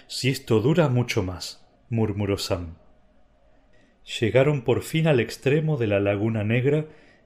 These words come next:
y la atravesaron, reptando o saltando de una traicionera isla de hierbas a la siguiente.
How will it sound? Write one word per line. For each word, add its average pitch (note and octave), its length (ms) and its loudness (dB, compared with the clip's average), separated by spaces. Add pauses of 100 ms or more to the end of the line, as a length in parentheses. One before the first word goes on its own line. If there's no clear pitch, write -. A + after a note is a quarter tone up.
y A#2+ 120 -2
la G#2 120 2
atravesaron, G#2 880 -2 (400)
reptando C3+ 720 0
o G2 100 0
saltando C3 720 0
de G#2+ 80 -2
una A2+ 180 -2
traicionera A2 720 -2
isla A2 380 -2
de F#2+ 120 -4
hierbas C#3+ 520 0
a - 20 0
la G#2+ 140 -4
siguiente. F#2+ 680 -4